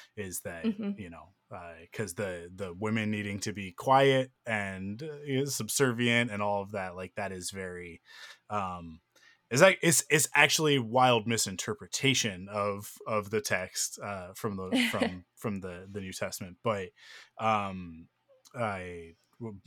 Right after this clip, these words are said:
Speaker 1: because it is, it is people of that era not understanding historical context, and then it's us not understanding the historical context of them not understanding the historical context.
Speaker 2: Yes.
Speaker 1: I, which is funny, 'cause, li-, like, what you're seeing there is, like, yeah, I,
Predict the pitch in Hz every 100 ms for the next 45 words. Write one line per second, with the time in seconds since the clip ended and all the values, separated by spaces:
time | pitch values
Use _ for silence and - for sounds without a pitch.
0 | 131 139 - 120 110 117 - - 120 113
1 | 104 95 92 - - - - - 139 135
2 | - 170 147 135 107 117 127 127 113 113
3 | 104 101 101 110 117 107 110 110 107 -
4 | 110 101 98 110 - 104 98 - 101 -
5 | 98 98 101 95 - 117 113 107 110 113
6 | 110 - 113 120 107 127 113 104 104 107
7 | - 104 107 101 104 101 113 104 101 104
8 | 107 101 104 - 98 92 95 107 110 120
9 | 131 127 131 127 135 135 139 - 135 131
10 | 131 143 147 180 185 - - - 185 180
11 | - - - 113 113 113 110 131 120 123
12 | 117 - 123 98 92 107 107 104 104 110
13 | 98 107 107 127 123 110 101 90 92 101
14 | - 95 - 95 87 104 - 107 95 101